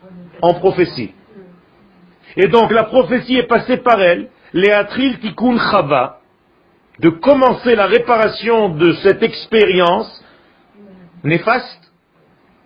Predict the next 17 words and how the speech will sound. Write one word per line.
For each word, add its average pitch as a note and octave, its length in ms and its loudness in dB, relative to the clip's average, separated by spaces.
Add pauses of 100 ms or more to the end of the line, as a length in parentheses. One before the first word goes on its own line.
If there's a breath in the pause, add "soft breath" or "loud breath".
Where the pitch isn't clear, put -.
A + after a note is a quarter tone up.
(280 soft breath)
où F3+ 120 2
Léamid A3 480 2
et A#3+ 120 0
Tahavaya G#3 560 0
Kula A3 320 0
Ale G3 220 2
Yesod F#3+ 360 0
Amatim G3+ 420 0
La G3+ 120 2
Bidmuto D#3+ 480 -2
Shel E3 160 -4
Yitzhak. - 460 -10 (280)
Et E3 60 0
elle E3 180 2
a E3+ 120 -2
sorti F#3 400 -2
d'elle-même, F3 480 -2